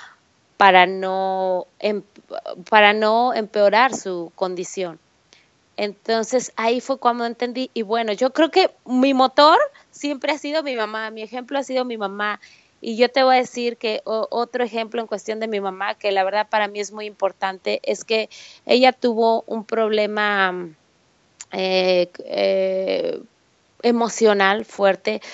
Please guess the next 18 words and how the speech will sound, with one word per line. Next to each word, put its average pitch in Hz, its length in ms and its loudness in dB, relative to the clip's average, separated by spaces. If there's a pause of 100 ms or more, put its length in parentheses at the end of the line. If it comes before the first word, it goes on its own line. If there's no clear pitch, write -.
(140)
lo 214 200 6
cual 240 200 8
le 247 80 6
generó 226 380 2
vértigos, 226 880 0 (440)
lo 196 140 -4
cual 202 180 -2
le 196 80 0
generó 190 360 -4
vértigos. 190 400 -4 (1160)
Entonces 247 440 2
su 262 140 -4
salud 226 540 4
se 220 220 -4
vio 190 140 -2
un 180 60 -12
poquito 196 420 -4
mermada, 196 640 0